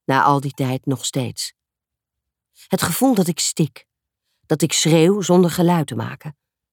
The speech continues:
Het gevoel dat er niemand is die me helpt. Danny heeft het kwaad zelf ook gezien. Ik denk dat hij zich daardoor tot me aangetrokken voelde.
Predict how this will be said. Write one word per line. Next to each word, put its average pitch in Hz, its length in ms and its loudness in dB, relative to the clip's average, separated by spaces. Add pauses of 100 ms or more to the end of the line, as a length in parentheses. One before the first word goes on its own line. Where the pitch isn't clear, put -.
(400)
Het - 140 -2
gevoel 185 500 2 (220)
dat - 160 -2
er 185 80 4
niemand 208 400 6
is 143 220 -2
die 143 120 -2
me 143 80 2
helpt. 120 460 -6 (2250)
Danny 139 300 4
heeft 127 220 0
het 143 120 -4
kwaad 143 300 0
zelf 143 340 0
ook 139 220 -2
gezien. 110 440 -10 (1300)
Ik 165 180 -2
denk 226 200 4
dat 202 100 -6
hij 180 180 2
zich 170 320 -2
daardoor 139 500 0
tot 127 200 -14
me 123 80 2
aangetrokken 113 580 -8
voelde. 113 400 -12